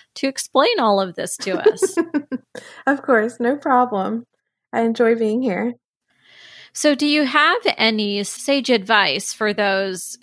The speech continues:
Speaker 1: who are thinking about mom or dad who are struggling a little bit to live independently, or maybe someone who themselves is thinking, "I might need a little assistance"?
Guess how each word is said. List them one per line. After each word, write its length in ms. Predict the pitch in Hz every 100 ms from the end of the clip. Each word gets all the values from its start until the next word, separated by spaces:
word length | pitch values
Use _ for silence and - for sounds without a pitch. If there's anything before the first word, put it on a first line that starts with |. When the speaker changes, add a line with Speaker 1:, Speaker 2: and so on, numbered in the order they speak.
| 190
Speaker 1:
who 320 | 214 208 196 -
are 360 | 190 185 185
thinking 680 | 185 - - 359 349 277 226
about 720 | 214 208 202 196 196 - - - _ _ 202
mom 300 | 202 208 214
or 100 | 208
dad 460 | 214 196 196 196
who 260 | 196 220 202
are 140 | 196
struggling 540 | 190 - 196 202 202 196
a 60 |
little 240 | 190 196 190
bit 300 | 202 190 -
to 120 | 202
live 240 | 196 190
independently, 1120 | 196 196 - 196 185 180 - 185 185 190 190 - - _
or 560 | - 311 311 247 247 247
maybe 320 | 240 269 269
someone 480 | 254 - 254 240 233
who 220 | 226 247
themselves 760 | 233 226 220 - 233 240 220 208
is 160 | 208 -
thinking, 460 | 214 208 214 208
"I 120 | 202 196
might 420 | 208 220 214 -
need 200 | 214 208
a 80 | 202
little 300 | 196 196 196
assistance"? 880 | 185 - 180 - 180 - - -